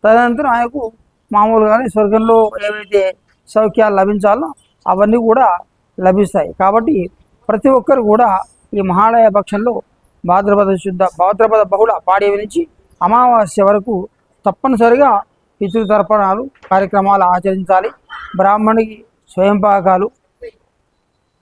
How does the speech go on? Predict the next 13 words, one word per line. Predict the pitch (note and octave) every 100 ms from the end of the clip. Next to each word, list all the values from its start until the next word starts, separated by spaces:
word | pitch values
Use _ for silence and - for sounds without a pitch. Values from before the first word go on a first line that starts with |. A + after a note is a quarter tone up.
| _ _ -
ఇంకా | C#4 B3 A#3 A3
వీలైతే | G3+ G#3+ G#3 A3+ G3+ G3 F3 - _ _ _ _ _ _ -
పెద్ద | G3 F#3
ఎత్తున | A3 G#3 A3 F#3 E3+ - _ -
అన్న | G3+ A3+
ప్రసాద-, | G#3 G3+ G#3 F#3
అన్నదానం. | F#3 A3 A3+ - - _ _ -
అన్నదానం | A3 B3+ B3 A#3+ A#3+
అనేది | A3+ A#3 C4+ G3 _ - - - -
చాలా | G#3+ G3+ F3+
విశేషము | F#3+ F#3 A#3+ G#3 G#3 A#3+
ఈ | G#3 G#3
పితృపక్షాల్లో. | G#3+ G3+ G#3+ G#3+ G#3 G3 B3